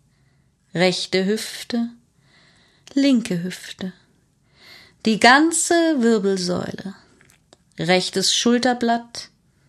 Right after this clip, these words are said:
linkes Schulterblatt, Nacken, Hinterkopf, die Krone des Kopfes.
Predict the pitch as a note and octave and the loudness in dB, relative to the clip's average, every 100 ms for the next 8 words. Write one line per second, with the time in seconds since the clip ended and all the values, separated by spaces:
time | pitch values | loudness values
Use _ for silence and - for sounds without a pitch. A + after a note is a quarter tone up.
0 | _ _ _ _ B3+ C#4 E4 E4 G3+ - | _ _ _ _ -2 2 2 0 -2 -4
1 | - G3 - G3+ - G3+ - - - _ | -4 -6 -8 -12 -14 -16 -18 -20 -20 _
2 | _ _ _ _ _ _ _ - A3+ A#3 | _ _ _ _ _ _ _ -2 0 0
3 | A#3 - F#3 F3+ _ _ _ _ _ - | -6 -10 -10 -10 _ _ _ _ _ 0
4 | B3+ C4 G#3 - - - _ - - _ | 2 2 -2 -8 -10 -14 _ -20 -20 _
5 | _ - - - _ - C#4 A#3+ - C#4 | _ -20 -20 -20 _ 2 2 2 2 4
6 | D#4 E4+ E4+ F4 E4+ E4+ E4 D#4+ - - | 6 4 4 4 2 2 0 0 -6 -6
7 | A#3 - - - - - - - | -6 -6 -14 -14 -12 -14 -16 -20